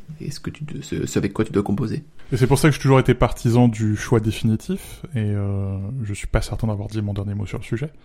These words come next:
Speaker 2: mais de dire, tu, tu achètes une fois et tu achètes, euh, pour toujours. Euh,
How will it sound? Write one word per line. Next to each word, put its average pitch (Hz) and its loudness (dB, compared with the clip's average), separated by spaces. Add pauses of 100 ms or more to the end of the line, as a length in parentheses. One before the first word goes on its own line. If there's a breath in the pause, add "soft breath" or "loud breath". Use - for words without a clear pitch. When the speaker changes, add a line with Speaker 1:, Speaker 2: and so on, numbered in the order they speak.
(720 loud breath)
Speaker 2:
mais 110 2
de 107 2
dire, 113 4
tu, - -6
tu - -2
achètes - -2
une 107 4
fois 139 2
et - 4
tu - -4
achètes, 107 -2
euh, 95 -2 (300)
pour 107 -2
toujours. 117 -2 (420)
Euh, 98 -2